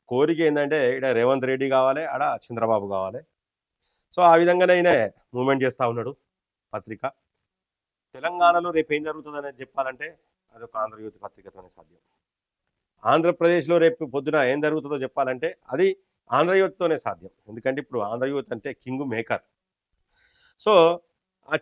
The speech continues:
చెత్త పలుకు ఏదైతే ఉన్నదో, ఇలా చెత్త పలుకు ఆదివారం కాబట్టి చెత్త పలుకు వస్తది. నేను దాని గురించి ఒక విశ్లేషణ చేయదలుచుకున్నా. ఎంత చెత్త పలుకైనా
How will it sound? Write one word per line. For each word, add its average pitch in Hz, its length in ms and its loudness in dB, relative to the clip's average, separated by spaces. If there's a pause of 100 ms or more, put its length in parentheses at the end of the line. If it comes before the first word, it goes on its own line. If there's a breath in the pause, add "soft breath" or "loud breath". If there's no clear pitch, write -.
చెత్త 165 200 4
పలుకు 196 300 4
ఏదైతే 180 280 4
ఉన్నదో, 170 180 4
ఇలా 160 180 2
చెత్త 143 180 -6
పలుకు 151 280 0
ఆదివారం 156 420 2
కాబట్టి 143 280 0
చెత్త 131 120 -4
పలుకు 127 280 -4
వస్తది. 117 320 -12 (240)
నేను 120 140 -2
దాని 120 180 -4
గురించి 143 260 -10
ఒక 127 80 -8
విశ్లేషణ 139 400 -8
చేయదలుచుకున్నా. 90 580 -16 (1120)
ఎంత 160 160 2 (160)
చెత్త 190 160 4
పలుకైనా 202 640 6